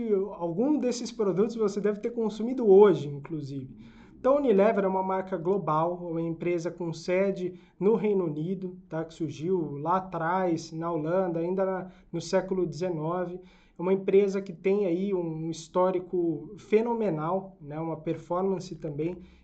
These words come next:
indiscutível. E é uma empresa que ela tá aí também exposta a diversos segmentos, né? Como você pode ver aqui na tela, eu tô mostrando pra você quais são as divisões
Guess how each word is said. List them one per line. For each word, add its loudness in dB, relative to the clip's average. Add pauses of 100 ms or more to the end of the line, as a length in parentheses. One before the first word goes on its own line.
indiscutível. -4 (400)
E 4
é 4
uma 0
empresa 4
que -6
ela -2
tá -4 (120)
aí 0
também 0
exposta -2 (160)
a -6
diversos -2 (220)
segmentos, 0
né? -8
Como -6
você -4
pode -2
ver -2
aqui -8
na -8
tela, 0
eu -6
tô -2
mostrando 0
pra 0
você 0 (480)
quais 8
são -2
as 2
divisões 0